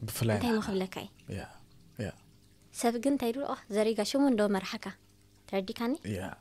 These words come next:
Speaker 2: ከምዚ እንዲሁ፣ ከምዚ እንዲሁ፣ ሰታይ እንዲሁ፣ ከምዚ እንዲሁ፣ ከምዚ እንዲሁ፣ ከምዚ እንዲሁ ትገብር።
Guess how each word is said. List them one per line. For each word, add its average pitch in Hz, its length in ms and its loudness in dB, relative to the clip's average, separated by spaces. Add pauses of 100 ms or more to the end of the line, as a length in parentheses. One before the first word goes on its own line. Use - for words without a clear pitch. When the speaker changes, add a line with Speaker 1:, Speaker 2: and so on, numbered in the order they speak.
(160)
Speaker 2:
ከምዚ 247 240 0
እንዲሁ፣ 226 200 2
ከምዚ 208 220 0
እንዲሁ፣ 196 260 -4
ሰታይ 202 340 -6
እንዲሁ፣ 185 160 -4
ከምዚ 196 220 -2
እንዲሁ፣ 190 180 -4
ከምዚ 190 200 -6
እንዲሁ፣ 185 180 -8 (260)
ከምዚ 196 200 0
እንዲሁ 185 180 0
ትገብር። 180 320 -6